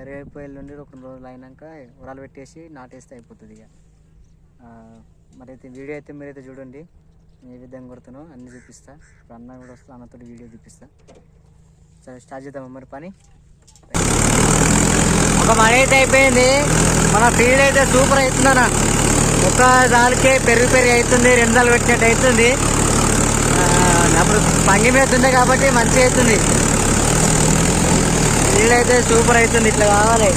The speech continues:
ఇట్లా అయితే మనకు చూడండి, మీరే చూసుకోండి. ఒక దాని కొట్టగానే పెరుగు పెరుగు అవుతుంది, కథం ఆడంగినగా దమ్మేస్తే సెట్ అయిపోతుంది. నేనైతే చే-, చేతులు కట్టుకొని ఇలా పడ్డాడు. ఇక, ఇక నేనే జర వరాలు నొక్కుంటే ఇక అన్న తన పని వెళ్ళకుండా చేస్తున్నా.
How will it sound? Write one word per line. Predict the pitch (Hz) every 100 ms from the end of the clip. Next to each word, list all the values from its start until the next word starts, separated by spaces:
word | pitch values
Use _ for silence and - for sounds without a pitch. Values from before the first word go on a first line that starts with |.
| - - - -
ఇట్లా | 190
అయితే | 208 226
మనకు | 233 240 226 220 202 190 208
చూడండి, | 233 208
మీరే | 214 226
చూసుకోండి. | 220 - 220 196 208 - - - - - - -
ఒక | -
దాని | 226 240
కొట్టగానే | 233 240 247
పెరుగు | 254 226 220
పెరుగు | 226 240 233
అవుతుంది, | 220 240 240
కథం | 226 220 226 220 - - - - - - - - -
ఆడంగినగా | 196 220 226 233
దమ్మేస్తే | 214 214 226 220 214 240 269 - - - 214
సెట్ | 202
అయిపోతుంది. | 226 220 220 208 196 165 - - - - - - - - - - -
నేనైతే | 202 220 226 233 240 233 220 196 -
చే-, | 196 196 202
చేతులు | 208 208
కట్టుకొని | - 233
ఇలా | 220 208
పడ్డాడు. | 208 196
ఇక, | 185 165 - - - - - - -
ఇక | 180
నేనే | 196 208 233
జర | 226 233
వరాలు | 214 208 214
నొక్కుంటే | 214 220 214 226
ఇక | 220
అన్న | 196 214
తన | 208 196 180
పని | 175 196
వెళ్ళకుండా | 196 202 196 202
చేస్తున్నా. | 196 190 185